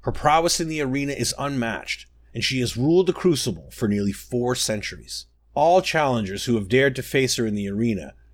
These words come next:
have been overwhelmed by her fiery magic, their bodies burned and charred beyond recognition. It is said that she exists purely for the Blessed Crucible, and the Crucible for her.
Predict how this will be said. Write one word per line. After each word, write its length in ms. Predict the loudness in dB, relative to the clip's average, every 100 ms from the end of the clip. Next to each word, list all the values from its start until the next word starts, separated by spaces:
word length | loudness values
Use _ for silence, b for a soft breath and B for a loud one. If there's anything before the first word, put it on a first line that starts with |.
| -2
have 100 | 0
been 140 | 2
overwhelmed 680 | 2 4 4 6 2 0 -2
by 120 | -2
her 120 | -2
fiery 500 | -4 0 2 2 2
magic, 520 | 0 -2 -6 -12 -16 _ _
their 100 | -2
bodies 420 | 2 2 2 0 -2
burned 460 | -2 0 -2 -4 -10
and 120 | -8
charred 360 | -2 2 2 2
beyond 320 | -2 -4 -4
recognition. 560 | -6 -6 -8 -8 -10 -14 _ _
It 160 | 0 2
is 120 | 2
said 600 | 2 2 2 0 -10 -20 -8
that 120 | -4
she 260 | -2 -2 -2
exists 380 | -2 0 0 -2
purely 500 | -6 0 6 6 6
for 160 | 0 -2
the 80 | -2
Blessed 380 | 0 -2 -2 -4
Crucible, 560 | -2 -2 -4 -10 -18 _ _
and 140 | -8 -6
the 60 |
Crucible 640 | 0 2 2 2 -4 -10 -14 -16
for 240 | -8 -6
her. 340 | -2 -2 -2